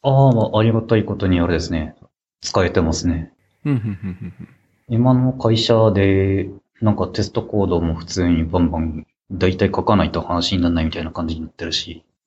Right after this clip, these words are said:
Speaker 1: 型宣言使えない段階でもバンバンあの、アネ-、アノテーション書いて、あの、ピーエイチピーストームの、あの、検査に関しても、あの、有効に活用しようぜみたいな流れになってるので、
Speaker 2: うん、うん、うん、うん。
Speaker 1: まあ、なんか非常になんか、ああ、楽だなーって言いながら、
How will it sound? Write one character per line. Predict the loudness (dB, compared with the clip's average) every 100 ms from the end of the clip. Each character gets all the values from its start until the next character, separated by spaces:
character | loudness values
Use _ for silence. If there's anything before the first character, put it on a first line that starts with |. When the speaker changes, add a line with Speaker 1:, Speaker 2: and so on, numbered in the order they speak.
| _
Speaker 1:
型 | -8 -4 -2
宣 | 0 2
言 | 2 0
使 | -4 0 0
え |
な | 2
い | 2
段 | 0 0
階 | 2
で | 2
も | 2 2
バ | 2
ン |
バ | 2
ン | 2 2
あ |
の、 | 2 2
ア |
ネ-、 | 2 0 -2
ア | 0
ノ | 2
テ | 2
ー |
シ | 0
ョ | -2
ン |
書 | -2
い | -4
て、 | -2 -6 -6 -14 _ _ _ _ -8
あ | -4
の、 | -2
ピ | 0
ー |
エ |
イ |
チ | -2
ピ | 0
ー |
ス | 0
ト | 2
ー |
ム | 2 0
の、 | -2 -8 _
あ | -4 -2
の、 | -2 -4 -8 -16 _ _ _ _
検 | 0 0
査 | 2 0 2 2
に | 2
関 | 0 0
し |
て | -2
も、 | -6 -8 -16 _ _ _ -8
あ | -4 0
の、 | 2
有 | 0
効 | 0
に | -2
活 | 0 0
用 | 0
し | 0
よ |
う |
ぜ | 0
み | 0
た | 0
い |
な | 0 2
流 |
れ | 2
に | 0
な | 0
っ |
て | -2
る | -6
の | -6
で、 | -6 -8 -10 _ _ _ -4
Speaker 2:
う |
ん、 |
う | -4
ん、 |
う |
ん、 | -4
う |
ん。 | -8 -12 -16 -18 -18 _ _ _
Speaker 1:
ま | -4
あ、 | -2
な |
ん | -4
か | -4
非 | 0
常 | 2 2 2
に | 4
な | 2
ん | 0
か、 | -4 -6 -12 _ -8
あ | 0 2 2 0
あ、 |
楽 | -2 -2
だ | 0 2
な | 4 2
ー |
っ |
て | -2
言 |
い | -8
な | -8
が |
ら、 | -12